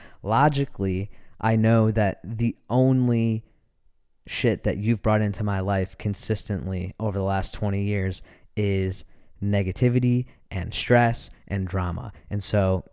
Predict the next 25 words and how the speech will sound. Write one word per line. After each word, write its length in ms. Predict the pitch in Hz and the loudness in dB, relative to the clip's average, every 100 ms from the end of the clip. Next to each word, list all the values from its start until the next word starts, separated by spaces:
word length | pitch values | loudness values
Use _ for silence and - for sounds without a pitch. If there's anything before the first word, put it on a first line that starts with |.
| _ | _
me 460 | - 120 123 131 135 | -8 0 4 6 6
realizing 1080 | 107 120 135 131 117 107 107 101 101 98 101 _ _ _ _ _ _ _ _ | 6 6 6 6 4 2 0 0 -2 -4 -8 _ _ _ _ _ _ _ _
that 180 | 120 110 | 4 6
it's 160 | 107 | 4
all 220 | 113 117 113 | 4 4 2
good 600 | 104 123 123 120 117 117 - - - | 4 6 6 6 2 -4 -14 -16 -2
in 220 | 123 113 | 2 4
a, 100 | 110 - | 2 0
in, 160 | 120 117 | -2 0
in 200 | 120 117 | 0 2
such 240 | 123 113 | 0 2
a 80 | 110 | 2
way 160 | 110 | 4
where 260 | 107 107 101 - | 4 2 2 0
I'm 140 | 110 | 0
not 180 | 107 104 | 0 0
angry 440 | 95 104 120 131 139 | -4 -2 2 4 6
anymore 640 | 147 156 151 156 170 180 - _ - _ _ _ _ - | 6 6 6 4 4 2 -2 _ -20 _ _ _ _ 0
doesn't 340 | 135 123 117 | 2 4 2
mean 240 | 104 117 113 | 2 2 2
suddenly 400 | - 110 104 101 | 0 -2 0 -2
I 40 | |
wanna 200 | 95 92 | -2 -4
be 120 | 90 | -6
friends, 440 | 90 139 131 131 | -2 0 2 2